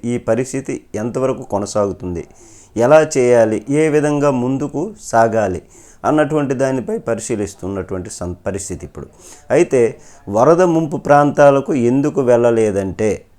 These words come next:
వరద సహాయక చర్యలకు ఆటంకం కలుగుతుంది, నేను వెళ్తే అక్కడ జనాలు, జనసందోహం వచ్చేస్తుంది, అందుకే నేను ఆ పని చేయలేదు, వారికి ఇబ్బంది కలుగుతుందని పవన్ కళ్యాణ్ చెప్పుకొచ్చారు. అయితే ఇదే విషయాన్ని అప్పుడు జగన్ కూడా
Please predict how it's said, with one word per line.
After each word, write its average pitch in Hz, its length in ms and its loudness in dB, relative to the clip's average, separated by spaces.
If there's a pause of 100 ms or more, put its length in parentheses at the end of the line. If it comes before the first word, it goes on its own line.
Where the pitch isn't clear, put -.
(460)
వరద 147 340 4
సహాయక 139 560 2
చర్యలకు 127 640 0
ఆటంకం 123 680 0
కలుగుతుంది, 107 680 -4
నేను 135 300 0
వెళ్తే 139 340 -2
అక్కడ 120 400 -2
జనాలు, 113 600 0 (320)
జనసందోహం 113 720 -2
వచ్చేస్తుంది, 113 600 -6
అందుకే 160 460 0
నేను 135 300 0
ఆ 104 180 0
పని 117 480 -4 (560)
చేయలేదు, 131 480 4
వారికి 147 420 4
ఇబ్బంది 135 380 -2
కలుగుతుందని 123 680 -2
పవన్ 110 340 -4
కళ్యాణ్ 104 500 -6 (140)
చెప్పుకొచ్చారు. - 600 -12 (540)
అయితే 165 220 2
ఇదే 151 280 6
విషయాన్ని 165 500 2
అప్పుడు 135 360 -2
జగన్ 135 400 2
కూడా 151 380 -2